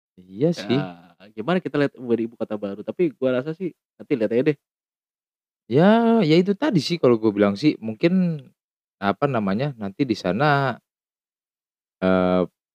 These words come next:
Speaker 1: pastinya ya,
Speaker 2: Hmm?
Speaker 1: kalau gua bilang, ya bel-, nggak bilang pasti juga sih, cuman maksudnya seharusnya di sana kan juga jadi berkembang, jadi ini kan, dan
Speaker 2: Hmm.
Speaker 1: lagi, eh, pasti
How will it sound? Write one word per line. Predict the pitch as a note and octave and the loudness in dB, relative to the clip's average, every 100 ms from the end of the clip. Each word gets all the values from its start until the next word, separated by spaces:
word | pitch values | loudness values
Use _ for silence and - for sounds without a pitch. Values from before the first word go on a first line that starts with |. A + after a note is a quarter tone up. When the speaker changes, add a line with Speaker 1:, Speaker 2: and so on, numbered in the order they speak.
| _ _ _ _ | _ _ _ _
Speaker 1:
pastinya | - G#2+ - A2 C3 D3 | -2 -2 -4 0 4 4
ya, | G2+ G2 G#2+ _ _ | 4 2 -2 _ _
Speaker 2:
Hmm? | A2+ B2 F3+ _ _ _ _ | -18 -14 -14 _ _ _ _
Speaker 1:
kalau | F2 F2+ | -4 -4
gua | E2+ F2 | -4 -4
bilang, | G2+ G#2 G2+ F2+ | -2 -2 -6 -6
ya | E2+ | -8
bel-, | - D#2+ E2+ _ _ | -8 -14 -16 _ _
nggak | D#2 | -14
bilang | D#2 D2+ | -10 -12
pasti | D2 - E2+ | -14 -18 -8
juga | A2 D3+ | -2 0
sih, | A#2+ | 0
cuman | A#2 C#3+ | 0 -2
maksudnya | B2+ G#2+ D3 D3+ _ _ _ | -2 -2 0 0 _ _ _
seharusnya | - A2 G#2+ F#2+ C#3 C#3 F2 D2 | -4 0 0 0 2 2 2 -4
di | |
sana | - F2+ | -8 -8
kan | G2 | -6
juga | A#2+ F#2+ | -4 -4
jadi | F2+ F2 F2+ | -4 -6 -10
berkembang, | - - E2 F2 F2+ | -12 -20 -4 -2 -2
jadi | F2 E2+ E2+ | -2 -4 -4
ini | E2 F2+ | -4 -4
kan, | D#2+ D#2 E2 | -4 -6 -6
dan | D#2+ E2 | -6 -6
Speaker 2:
Hmm. | D#2+ | -4
Speaker 1:
lagi, | F2+ A#2+ - _ _ _ _ | -4 -4 -6 _ _ _ _
eh, | F2+ F2 | 0 0
pasti | F2 E2 C3 | 0 0 0